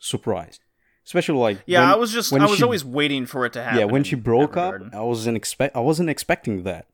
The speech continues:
Speaker 1: So I, I was surprised. Every time I was su-, just surprised. But the characters are not the strong point of Violet Evergarden.
Speaker 2: Yeah, I agree with you there. All right. Tori,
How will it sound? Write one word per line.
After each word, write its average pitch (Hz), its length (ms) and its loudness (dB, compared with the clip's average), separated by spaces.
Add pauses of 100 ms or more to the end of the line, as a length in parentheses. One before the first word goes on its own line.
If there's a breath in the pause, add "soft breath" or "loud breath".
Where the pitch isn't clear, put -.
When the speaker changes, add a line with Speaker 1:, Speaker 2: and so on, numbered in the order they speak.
Speaker 1:
So 117 340 -2
I, 107 180 -4 (120)
I 104 60 -4
was 104 200 -4
surprised. 95 460 -2
Every 127 160 -2
time 143 220 -2
I - 20 -4
was 135 140 -4
su-, 131 180 -8
just 127 240 -4
surprised. 92 580 -6
But 113 160 -6 (360 soft breath)
the 131 40 -6
characters 180 380 -2
are 151 40 0
not 139 180 0
the 110 80 -2
strong 107 400 -8
point 95 340 -8
of 87 80 -12
Violet 92 420 -4
Evergarden. 95 520 -4 (1900)
Speaker 2:
Yeah, 110 300 -8 (180)
I 131 100 -6
agree 120 180 -6
with 113 140 -12
you 104 80 -16
there. 98 240 -16 (580)
All 113 140 -10
right. 180 200 -6 (720 soft breath)
Tori, 180 340 -2